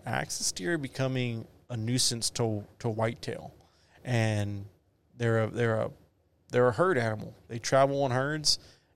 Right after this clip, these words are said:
and they just do nothing but eat, eat, eat, eat. So very interesting what would happen if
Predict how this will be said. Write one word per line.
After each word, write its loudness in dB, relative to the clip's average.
and 0
they -2
just -2
do -6
nothing -4
but -2
eat, -8
eat, -8
eat, -10
eat. -10
So 0
very 6
interesting -4
what -2
would -8
happen -8
if -2